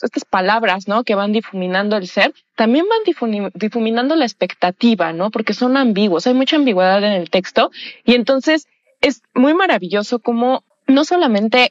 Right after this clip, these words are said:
el forastero abandona la expectativa del viaje, sino que tú también como lector la abandonas.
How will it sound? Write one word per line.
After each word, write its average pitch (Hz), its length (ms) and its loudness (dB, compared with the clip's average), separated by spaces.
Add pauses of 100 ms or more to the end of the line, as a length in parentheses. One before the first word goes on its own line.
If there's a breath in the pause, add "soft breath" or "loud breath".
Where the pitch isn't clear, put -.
el 196 120 -2
forastero 190 500 0
abandona 220 680 0 (640)
la 190 380 0 (280)
expectativa 220 600 0
del 202 180 0
viaje, 185 480 -2 (240)
sino 220 340 0
que 226 140 0
tú 247 160 -2
también 311 380 0
como 330 260 0
lector 214 460 0
la 220 140 0
abandonas. 175 520 -4